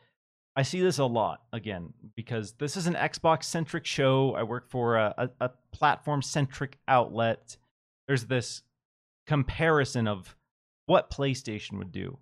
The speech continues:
in this situation. So I always see people say, "Well, if PlayStation bought Activision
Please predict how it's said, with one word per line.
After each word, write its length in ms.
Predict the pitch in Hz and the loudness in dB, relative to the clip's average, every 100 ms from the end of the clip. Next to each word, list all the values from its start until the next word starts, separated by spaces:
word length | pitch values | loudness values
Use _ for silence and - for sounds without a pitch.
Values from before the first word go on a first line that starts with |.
| - | -8
in 140 | 104 | -4
this 120 | 98 - | -4 -6
situation. 720 | 107 - 98 90 - - - | -12 -12 -10 -10 -12 -14 -14
So 140 | - 120 | -4 0
I 100 | 120 | 2
always 280 | 143 147 | 2 0
see 180 | - 143 | -2 -4
people 320 | 131 131 127 | -2 -2 -2
say, 380 | 120 127 113 110 - - - - | -4 -2 0 -2 -6 -20 -20 0
"Well, 420 | 151 135 131 - | 6 6 4 0
if 180 | 135 131 | -6 -2
PlayStation 840 | - 120 131 170 - 143 131 117 107 | -2 -2 -2 -4 -6 -6 -4 -4 0
bought 260 | 104 98 - | 0 0 -2
Activision 500 | 92 90 104 87 | -8 -10 -14 -14